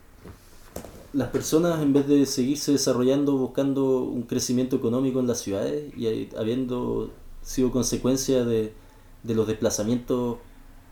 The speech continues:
multitudinarios de gente del campo a la ciudad para encontrar trabajo, para enfrentar la crisis que tenemos ahora de ecología, la gente va a empezar a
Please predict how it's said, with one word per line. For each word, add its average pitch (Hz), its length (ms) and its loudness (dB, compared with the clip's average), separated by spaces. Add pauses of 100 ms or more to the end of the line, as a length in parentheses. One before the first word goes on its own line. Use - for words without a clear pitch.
(200)
multitudinarios 113 720 0
de 135 60 2
gente 147 340 0
del 135 380 0
campo 147 420 0
a 131 60 2
la 127 80 2
ciudad 120 240 -2
para 139 120 0
encontrar 123 360 -2
trabajo, 120 400 0 (1300)
para 113 140 4
enfrentar 110 340 -2
la 151 160 2
crisis 170 380 -6
que 165 100 -4
tenemos 165 420 -6
ahora 151 500 0
de 131 180 0
ecología, 127 540 -2 (1300)
la 117 180 -2
gente 143 680 -2
va 131 140 0
a 135 40 0
empezar 135 440 -2
a 127 300 0